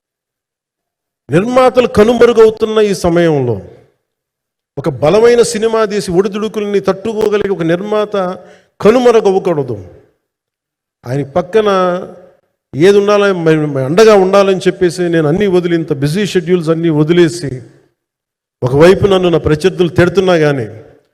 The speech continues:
సినిమాలకి వెళ్ళిపోయాడని తిడుతున్నా కానీ, ఇదేంటంటే నాకు అన్నం పెట్టింది ఇది నాకు, నా సినిమా పరిశ్రమ. అంటే ఇక్కడున్న మిత్రులందరూ కూడా చాలామందికి నేను ఇండివిజువల్ ఇంటర్వ్యూస్ ఇచ్చాను నేను చాలాసార్లు, నాగేంద్ర కానీ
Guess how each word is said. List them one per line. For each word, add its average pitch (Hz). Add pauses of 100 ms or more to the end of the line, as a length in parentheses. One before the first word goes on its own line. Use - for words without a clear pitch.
(260)
సినిమాలకి 170
వెళ్ళిపోయాడని 170
తిడుతున్నా 165
కానీ, 117 (920)
ఇదేంటంటే 185
నాకు 165
అన్నం 175
పెట్టింది 160
ఇది 107
నాకు, 101
నా 107
సినిమా 139
పరిశ్రమ. 107 (2000)
అంటే 135
ఇక్కడున్న 175 (1000)
మిత్రులందరూ 185
కూడా 190 (100)
చాలామందికి 190
నేను 180
ఇండివిజువల్ 175
ఇంటర్వ్యూస్ 160
ఇచ్చాను 156
నేను 139 (640)
చాలాసార్లు, 135
నాగేంద్ర 131
కానీ 123